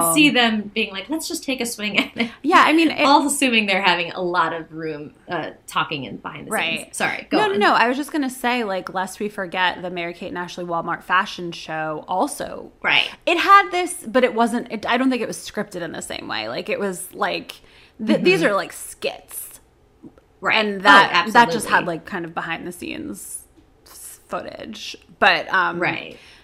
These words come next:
Speaker 2: it might just be something they like. I don't know. I, I'm so curious about why they did it because I don't think it works. I don't know if I liked it even then. I'm sure I wasn't like, "Oh, wow." Th-, like, I, you know, it's
Speaker 1: Yeah.
Speaker 2: like,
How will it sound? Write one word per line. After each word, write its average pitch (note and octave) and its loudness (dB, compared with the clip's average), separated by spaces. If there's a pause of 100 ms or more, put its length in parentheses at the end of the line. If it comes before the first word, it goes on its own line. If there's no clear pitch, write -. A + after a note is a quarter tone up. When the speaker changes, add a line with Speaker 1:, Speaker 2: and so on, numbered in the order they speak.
(180)
Speaker 2:
it A#3 -4
might C4 2
just G#4 -10
be G#4 -8
something F#4+ -8
they E4 0
like. A#3 -4
I A3+ -8
don't C4+ -4
know. C#4+ -2
I, F#3 0
I'm A#3+ 0
so C4 -6
curious A#3 -8
about F3 -4
why E3+ -4
they D#3+ -8
did D#3+ -8
it - -12
because G3+ -10
I G#3 -2
don't C#4 -6
think - -10
it G3 -6 (640)
works. G#3 -4
I G#3 4
don't B3+ 6
know A3+ 4
if G#3+ -2
I F#3+ 2
liked F3 -4
it F3+ -6
even F3 -8
then. E3+ -2
I'm F3+ -4
sure F3 -4
I E3+ 0
wasn't E3 -8
like, C#3 -12
"Oh, D4 8
wow." A#3 10
Th-, C4+ 4
like, B3+ 4
I, G#3 4
you B3 0
know, A3 8
it's - 4
Speaker 1:
Yeah. C4 6
Speaker 2:
like, - 0